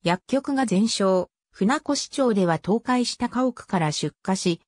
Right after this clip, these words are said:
周囲十戸が全焼するなどの火災も発生した。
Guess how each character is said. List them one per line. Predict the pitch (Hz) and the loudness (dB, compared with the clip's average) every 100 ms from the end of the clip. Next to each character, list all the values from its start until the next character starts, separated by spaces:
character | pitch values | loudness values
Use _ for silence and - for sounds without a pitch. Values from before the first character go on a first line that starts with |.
| _ - | _ -14
周 | - 320 359 | -2 2 4
囲 | 320 | 2
十 | 208 220 | 2 -2
戸 | - - 175 | -2 -4 0
が | 156 | 0
全 | 139 165 | 0 0
焼 | 202 - 277 | 0 0 0
す | 262 269 | 0 -2
る | 269 | 2
な | 240 | 2
ど | 190 | 2
の | 170 | 0
火 | - 175 | -2 -2
災 | 208 233 | 0 2
も | 220 | 2
発 | 196 170 - | 2 -2 0
生 | 196 190 | -2 -2
し | - | -4
た。 | 147 131 | -4 -6